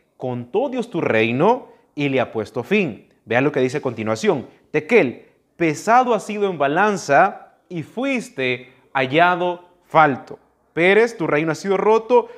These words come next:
y dado a los medos y a los persas". Pero quiero detenerme en el, en el versículo veintisiete, cuando dice, "Tekel", dice, "pesado ha sido en balanza y fuiste hallado falto".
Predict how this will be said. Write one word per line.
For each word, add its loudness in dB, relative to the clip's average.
y -2
dado 4
a 2
los -2
medos -6
y -6
a -2
los -6
persas". -4
Pero -2
quiero 2
detenerme -2
en -4
el, -6
en -12
el -6
versículo -6
veintisiete, -4
cuando -2
dice, -2
"Tekel", -4
dice, -4
"pesado 2
ha 0
sido -4
en -4
balanza -2
y -10
fuiste -6
hallado 0
falto". -4